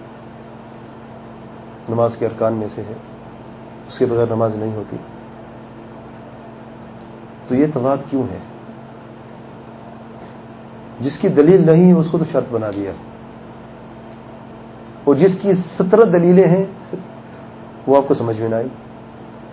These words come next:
تو تھوڑا سمجھیں۔ شاید اس میں آپ کا قصور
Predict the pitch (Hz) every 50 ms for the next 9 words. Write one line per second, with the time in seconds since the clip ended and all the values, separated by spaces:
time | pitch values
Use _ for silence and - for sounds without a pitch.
0 | - - - - - - - - - - 113 113 - - - - - - - -
1 | - - - - - - - - - - - - - - - - - - - -
2 | - - - - 117 - 123 117 110 - 101 101 92 85 85 - - - - -
3 | - - - - - - - - - - - - - - - - - - - -
4 | - - - - - - 143 147 143 139 151 143 139 139 - 151 135 - 135 127
5 | 143 135